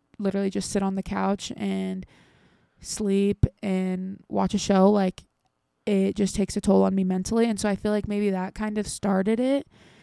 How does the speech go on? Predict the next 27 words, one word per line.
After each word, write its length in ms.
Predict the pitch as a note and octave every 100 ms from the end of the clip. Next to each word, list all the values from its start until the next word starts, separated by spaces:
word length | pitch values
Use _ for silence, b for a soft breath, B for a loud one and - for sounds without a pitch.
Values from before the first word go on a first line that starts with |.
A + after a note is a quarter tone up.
| B B B B
But 120 | - A3+
it's 140 | -
just, 260 | B3 - D#4+
like, 180 | E4 -
the 80 |
transition 540 | C4 B3 B3 G#3 G#3 A3+
of 100 | G#3
moving. 280 | G3+ G3+ F#3+
Like, 160 | F#3+
I 80 | G3+
just 200 | G3 G3+
wanna 200 | G3+ G3+
feel 200 | G#3+ B3
settled. 560 | A3 - G3+ G3+ G3+ G3 b b b b b _ _ _ _ _ - -
I 100 | G#3+
wanna 280 | F#3 F#3 G3
feel 180 | - G#3+
like 200 | G#3+ G#3+
I 60 |
have 220 | G3+ G#3+
a 60 | G#3+
routine, 760 | A3 G#3+ - G#3 G3+ G3 G3 G3
which 220 | A#3 A#3+
I 100 | A3+
do. 360 | G3 F#3 F3+
I 140 | F#3+ G3
just, 300 | G3+ F#3+